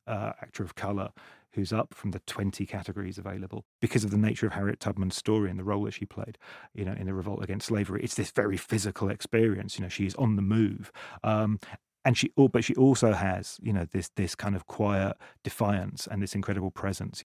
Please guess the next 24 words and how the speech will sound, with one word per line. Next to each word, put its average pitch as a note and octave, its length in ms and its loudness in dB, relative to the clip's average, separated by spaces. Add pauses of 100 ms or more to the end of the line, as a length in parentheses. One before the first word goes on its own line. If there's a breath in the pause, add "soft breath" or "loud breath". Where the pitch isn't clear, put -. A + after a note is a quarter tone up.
(200)
I B2 80 4
think A#2 200 0
Harriet G#2+ 440 2
should G#2 140 -2
have G2+ 80 -4
had F#2 180 -6
more G2 360 0
acknowledgement, F#2 680 -4
and F#2 320 -4
I G2+ 100 -2
say G2+ 520 0
this F#2+ 280 -4
with F#2+ 140 0
my G2 120 2
fingers F#2 300 -2
crossed - 340 0
that - 100 -6
Cynthia G2+ 440 -4
Erivo G2 440 -2 (460 loud breath)
wins G2+ 180 0
Best - 260 -6
Actress, - 540 -6
although G2+ 420 -4
I'd F#2 140 -8